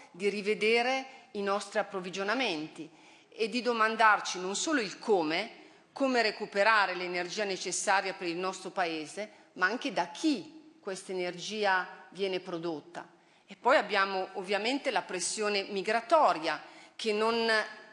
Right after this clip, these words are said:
non, eh, non tende a diminuire, anzi nel tempo è addirittura aumentata.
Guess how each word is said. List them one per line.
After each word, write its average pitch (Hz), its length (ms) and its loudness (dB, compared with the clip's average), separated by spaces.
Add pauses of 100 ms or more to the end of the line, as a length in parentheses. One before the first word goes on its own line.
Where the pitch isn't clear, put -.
(240)
non, 220 400 -2
eh, 202 460 2
non 220 300 -4
tende 240 300 0
a 220 40 4
diminuire, 214 580 -4
anzi 185 360 -4
nel 190 240 -6
tempo 233 540 2 (220)
è 220 100 0
addirittura 202 760 0
aumentata. 165 840 -2